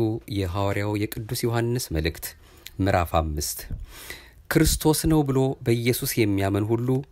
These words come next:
ከእግዚአብሔር ተወልዷል። ወላጁንም የሚወድ ሁሉ ከእርሱ የተወለደውን ደግሞ ይወዳል። እግዚአብሔርን ስንወድ ትእዛዛቱንም ስናደርግ የእግዚአብሔር ልጆች እንድንወድ በዚህ እናውቃለን።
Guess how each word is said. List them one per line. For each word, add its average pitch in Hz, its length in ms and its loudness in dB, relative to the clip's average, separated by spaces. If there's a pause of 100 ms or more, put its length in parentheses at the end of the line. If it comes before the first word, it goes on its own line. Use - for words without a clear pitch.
(140)
ከእግዚአብሔር 123 540 0
ተወልዷል። 78 500 0 (460)
ወላጁንም 110 640 4
የሚወድ 101 460 0
ሁሉ 101 240 0
ከእርሱ - 300 0
የተወለደውን 87 640 0
ደግሞ 85 260 0
ይወዳል። 73 500 -2 (480)
እግዚአብሔርን 113 580 2
ስንወድ 90 520 0 (420)
ትእዛዛቱንም 120 800 2
ስናደርግ 90 640 0 (360)
የእግዚአብሔር 107 760 2
ልጆች 90 340 -2
እንድንወድ 87 500 0
በዚህ 82 280 -2
እናውቃለን። 78 680 -2